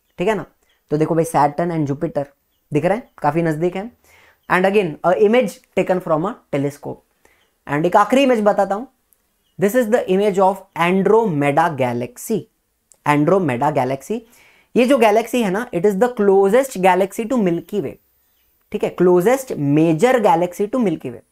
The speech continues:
नजदीक तो नहीं है, कितनी दूर है बता देता हूँ, टू पॉइंट फ़ाइव मिलियन लाइट ईयर्स अवे, उतना ज्यादा डिस्टेंस है हमारे बीच में। Real image of Andromeda।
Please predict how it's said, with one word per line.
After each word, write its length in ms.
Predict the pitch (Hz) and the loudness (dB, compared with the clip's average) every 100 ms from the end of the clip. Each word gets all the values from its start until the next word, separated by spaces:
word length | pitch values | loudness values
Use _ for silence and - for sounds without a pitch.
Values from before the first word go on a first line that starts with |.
| _ _ _ _ _ _ _ _ 127 | _ _ _ _ _ _ _ _ -6
नजदीक 380 | 120 143 220 - | -4 -2 -2 0
तो 60 | |
नहीं 200 | 247 233 | 0 0
है, 100 | 202 | -2
कितनी 320 | 247 - 233 | -6 -2 0
दूर 180 | 208 214 | 2 2
है 60 | 214 | 2
बता 220 | 160 190 | 2 2
देता 200 | 180 185 | 0 -2
हूँ, 100 | 220 | -6
टू 160 | 226 226 | -4 -2
पॉइंट 320 | 240 247 247 | 0 -2 0
फ़ाइव 260 | 190 202 | -2 0
मिलियन 480 | 165 156 190 254 262 254 _ - | -2 0 0 0 -2 -8 _ -4
लाइट 420 | 160 208 247 - 190 | 2 2 0 -8 -4
ईयर्स 360 | 185 190 170 - - | -2 -2 -6 -14 -14
अवे, 320 | 131 143 139 _ _ _ _ _ _ | -10 -10 -10 _ _ _ _ _ _
उतना 320 | 165 196 202 | -6 -2 0
ज्यादा 220 | 196 190 196 | 2 2 2
डिस्टेंस 440 | 147 - 185 175 | 0 0 -4 -6
है 80 | - _ _ _ _ _ _ _ 139 | -14 _ _ _ _ _ _ _ -4
हमारे 240 | 127 131 | 0 0
बीच 260 | 131 123 113 | -2 -6 -12
में। 100 | - _ _ _ _ _ _ _ _ - | -20 _ _ _ _ _ _ _ _ -2
Real 320 | 147 190 180 | 2 2 2
image 180 | 170 170 | 0 -2
of 100 | 180 - | -4 -6
Andromeda। 480 | 139 131 131 123 120 | -4 -2 -4 -6 -12